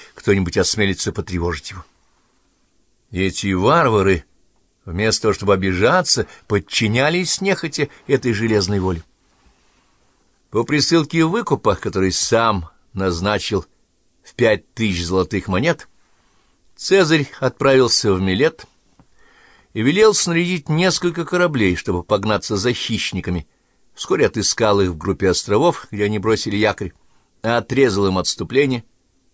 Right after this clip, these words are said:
овладел их добычей, которая вознаградила расходы на снаряжение судов.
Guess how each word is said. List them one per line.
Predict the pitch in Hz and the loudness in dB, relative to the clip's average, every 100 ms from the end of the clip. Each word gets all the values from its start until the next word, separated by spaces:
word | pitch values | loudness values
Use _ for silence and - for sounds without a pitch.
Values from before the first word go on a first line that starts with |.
| _ _ | _ _
овладел | 101 110 131 135 165 | -2 2 4 4 4
их | 107 | 4
добычей, | 92 95 127 156 - 135 - _ _ | 4 2 0 -4 -2 -2 -2 _ _
которая | - 82 92 | -12 -2 0
вознаградила | 101 117 107 120 123 123 | 2 2 2 2 4 4
расходы | 123 110 - 117 113 - _ | 4 2 0 2 2 -2 _
на | - | -4
снаряжение | 107 113 110 107 113 | -2 0 0 2 0
судов. | 110 117 107 110 | 0 0 0 0